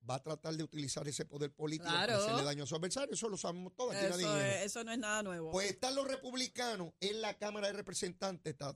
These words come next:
Speaker 1: tratando de destituir al director de Homeland Security, Alejandro Mayorkas,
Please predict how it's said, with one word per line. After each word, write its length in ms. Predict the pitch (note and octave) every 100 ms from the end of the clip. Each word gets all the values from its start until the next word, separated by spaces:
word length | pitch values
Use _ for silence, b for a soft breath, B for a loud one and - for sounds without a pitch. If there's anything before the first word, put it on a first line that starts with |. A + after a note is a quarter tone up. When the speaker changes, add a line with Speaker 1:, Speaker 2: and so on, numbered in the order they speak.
| -
Speaker 1:
tratando 500 | C#3+ C#3 C#3+ D#3+ G3
de 100 | F#3+
destituir 720 | F3+ F3+ F3 F3 E3+ F3+ F3+ _ _ _ _ _
al 180 | C3 B2+
director 400 | B2+ B2+ - D3
de 80 | E3+
Homeland 340 | E3 D#3+ D#3+
Security, 580 | D#3 D3+ E3+ D3+ C3 A#2 -
Alejandro 440 | B2 B2+ C#3 D3+ D3+
Mayorkas, 680 | C3+ B2+ B2+ - G#2+ -